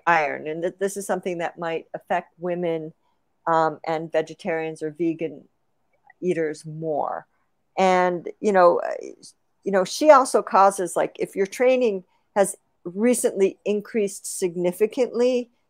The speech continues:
then yes, there, there absolutely may be a reason for your general tiredness. So, you know, if you're getting enough sleep and nutrition, hydration, and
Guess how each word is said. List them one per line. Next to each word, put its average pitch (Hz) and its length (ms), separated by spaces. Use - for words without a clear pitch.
then 202 540
yes, 190 360
there, 180 260
there 170 160
absolutely 196 680
may 185 380
be 190 380
a 175 80
reason 190 500
for 180 220
your 175 180
general 170 580
tiredness. 240 840
So, 190 680
you 208 100
know, 180 240
if 254 180
you're 262 80
getting 220 300
enough 190 200
sleep 190 540
and 220 140
nutrition, 185 760
hydration, 180 880
and 185 240